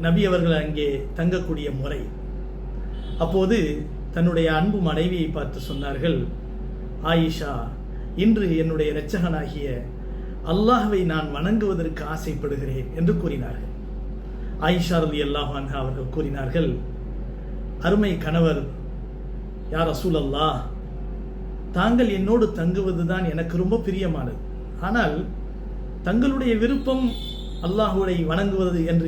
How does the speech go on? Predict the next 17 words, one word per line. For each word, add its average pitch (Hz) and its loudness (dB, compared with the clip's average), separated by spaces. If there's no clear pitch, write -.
இருந்தால் 156 0
அதை 165 2
நான் 156 0
எந்த 196 4
விதத்திலும் 208 2
மறுக்கப் 160 0
போவதில்லை. 123 -4
அதுவே 196 4
என்னுடைய 165 4
பிரியமாக 160 0
இருக்கிறது. 127 -4
எனவே 190 0
தாங்கள் 196 0
தாராளமாக 226 2
வணங்கலாம்" 156 0
என்று 170 0
கூறுகிறார்கள். 139 -4